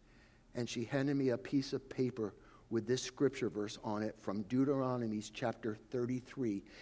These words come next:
It's where Moses blesses the tribe of Benjamin, and this is what it said, Let the beloved of the Lord rest secure in him.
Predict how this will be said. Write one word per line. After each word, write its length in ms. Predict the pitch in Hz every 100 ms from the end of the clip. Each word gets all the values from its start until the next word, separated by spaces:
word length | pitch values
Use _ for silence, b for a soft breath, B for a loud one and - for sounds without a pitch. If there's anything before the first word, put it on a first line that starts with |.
| B
It's 260 | - 123 -
where 180 | 123 123
Moses 840 | 113 127 131 143 135 110 98 - B B
blesses 480 | 123 127 - 127 117
the 120 | 123
tribe 640 | 117 - 139 123 101 98 -
of 200 | 113 104
Benjamin, 540 | 123 117 113 95 90 92 B B
and 140 | 113
this 160 | 110 110
is 140 | 120
what 160 | 110 117
it 80 | 117
said, 320 | - 107 - - b b
Let 220 | 117 135 147
the 80 |
beloved 480 | 127 117 113 123 143
of 120 | 135
the 100 | 123
Lord 320 | 127 113 104 98
rest 260 | 113 113
secure 560 | - 143 - 113 90 117 - -
in 120 | 139 -
him. 160 | -